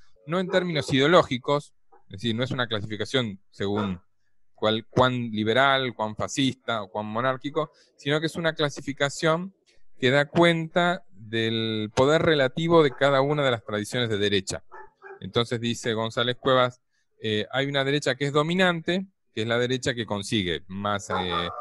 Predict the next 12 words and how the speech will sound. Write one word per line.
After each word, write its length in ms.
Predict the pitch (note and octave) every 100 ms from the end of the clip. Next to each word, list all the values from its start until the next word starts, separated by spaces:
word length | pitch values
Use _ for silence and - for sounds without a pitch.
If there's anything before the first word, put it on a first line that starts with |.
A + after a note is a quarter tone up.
| -
apoyo 400 | - G2 B2 B2+
económico 580 | A#2 A#2 B2 B2 A2+ G2+
por 400 | F#2+ - F#2+ F#2+
parte 500 | G#2+ G#2+ G2 F#2+ F#2
de 360 | F2+ F2+ F2+ F2
los 180 | F2+ -
empresarios, 760 | G2+ D3 E3+ D#3 D3 C#3 C3
que 120 | -
tiene 260 | - G#2 G2
más 200 | G2 G#2+
generales 500 | A2+ G2 G2 G2+ -
amigos, 720 | C3 D#3 D3+ C#3 C3 C3 -